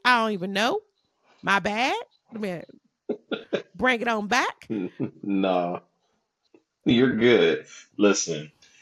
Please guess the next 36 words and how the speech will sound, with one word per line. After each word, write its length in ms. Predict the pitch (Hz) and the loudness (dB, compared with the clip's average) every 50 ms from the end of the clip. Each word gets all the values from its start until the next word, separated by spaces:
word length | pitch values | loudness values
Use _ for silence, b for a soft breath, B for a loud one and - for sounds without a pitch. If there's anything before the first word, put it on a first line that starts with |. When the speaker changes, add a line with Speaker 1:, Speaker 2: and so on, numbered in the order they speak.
| b b b b b | b b b b b
Speaker 2:
anybody 500 | 101 104 120 127 127 123 123 120 120 113 | 2 4 4 4 4 4 2 4 2 2
who's 100 | 110 104 | 2 2
listened 300 | 104 104 - - 101 - | 2 2 0 -4 -6 -2
to 100 | 101 92 | 0 0
this 160 | 92 92 90 | 0 0 -2
show 280 | - - 98 92 90 87 | -2 2 2 2 2 2
knows 720 | 85 82 82 82 80 76 78 76 73 73 - - - - _ _ _ _ _ _ _ _ - | 0 -2 -2 -2 -2 -2 -4 -6 -8 -12 -14 -18 -20 -20 _ _ _ _ _ _ _ _ -6
this 220 | 87 85 82 - | -4 -4 -4 -4
is 100 | 82 78 | -4 0
how 160 | 90 85 85 | 2 4 4
this 240 | 85 87 85 80 80 | 4 4 2 0 0
works. 500 | 80 80 78 78 76 76 - - - - - 82 | -2 -2 -2 -2 -2 -6 -10 -16 -20 -18 -10 -4
We 720 | 85 90 90 90 90 92 92 90 90 87 87 92 98 101 95 | 0 0 2 2 2 0 0 0 -2 -4 -6 -6 -8 -10 -8
will 640 | 80 82 82 82 82 82 82 82 80 80 85 - _ _ _ - - | -6 -2 0 0 2 2 0 0 -2 -4 -8 -12 _ _ _ -10 -4
get 200 | 80 80 78 - | 0 0 2 2
off 300 | 78 78 78 - - - | 2 2 2 0 -2 -6
topic. 360 | - 71 - - - - - - _ _ | -6 -6 -6 -8 -10 -14 -18 -20 _ _
That 160 | - 82 82 | -2 -2 0
is 100 | 82 - | -2 -2
part 240 | - - 82 85 90 | -2 0 2 2 2
of 100 | 90 90 | 2 2
this. 520 | 95 98 95 98 95 - - - - - _ _ - | 2 0 0 0 -4 -6 -10 -14 -16 -20 _ _ -16
And 100 | 85 80 | -10 -8
this, 200 | 78 82 - - | -6 -6 -6 -6
it, 140 | - 90 - - _ _ _ _ _ _ _ - | -8 -8 -10 -10 _ _ _ _ _ _ _ -10
that's 120 | - - - | -8 -6 -6
just 180 | 98 - - | -6 -6 -4
what 80 | 98 90 | -4 -4
Speaker 1:
Yeah, 40 | 90 | -4
Speaker 2:
we 80 | 98 | -4
Speaker 1:
it's 100 | 90 92 | -4 -4
Speaker 2:
do. 80 | 90 85 | -4 -4
Speaker 1:
off 120 | - - - | -6 -10 -14
topic, 320 | 139 131 127 - - 143 _ | -18 -18 -16 -18 -20 -20 _
but 200 | - 143 143 139 _ b b b b b b b b b b b | -14 -14 -14 -14 _ b b b b b b b b b b b
yep. 280 | 202 214 220 220 - | 0 2 2 2 2